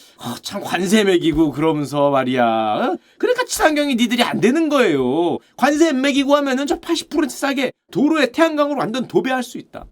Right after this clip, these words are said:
얼마나 싸요? 그 벽을, 벽지 말고 태양광을 발라. 그렇게 주는데 우리 다 우리 보조금으로 주는 거 아니야. 그렇게 싸게 주는 건 다 이유가 있는 거예요. 잘 생각해봐. 친환경 제품을 전 세계에서 싸게 쫙 까는 나라가 누구냐? 나잖아.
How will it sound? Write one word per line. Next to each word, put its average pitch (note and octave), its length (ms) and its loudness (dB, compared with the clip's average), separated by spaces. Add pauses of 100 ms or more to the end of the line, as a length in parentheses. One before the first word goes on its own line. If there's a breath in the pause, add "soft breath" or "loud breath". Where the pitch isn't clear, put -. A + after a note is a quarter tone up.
(440)
얼마나 A#3+ 400 2
싸요? B3+ 400 0
그 B3 120 -6
벽을, G#3+ 300 0
벽지 F3 320 -4
말고 A3+ 240 0
태양광을 C#4+ 460 -2
발라. F#3 500 0 (340)
그렇게 D#4 300 0
주는데 G#3 460 -2
우리 F#3+ 180 -8
다 - 200 -12
우리 E4+ 120 -4
보조금으로 C4 520 -4
주는 E3 260 -6
거 C#3+ 80 0
아니야. A2 280 -6 (220)
그렇게 B3+ 200 -4
싸게 B3 280 -6
주는 G#3 240 -10
건 A#3 160 -10
다 - 180 -14
이유가 G#3 380 -10
있는 G3+ 240 -12
거예요. E3 140 -12
잘 G#3 140 -12
생각해봐. A#3+ 640 -4 (220 soft breath)
친환경 C#4 480 0
제품을 A#3 340 -2
전 G3+ 220 -4
세계에서 A3+ 640 -2 (140)
싸게 - 400 -4
쫙 - 260 -8
까는 C4+ 260 -4
나라가 A#3 280 0
누구냐? B3 520 -2 (580)
나잖아. C#4 440 0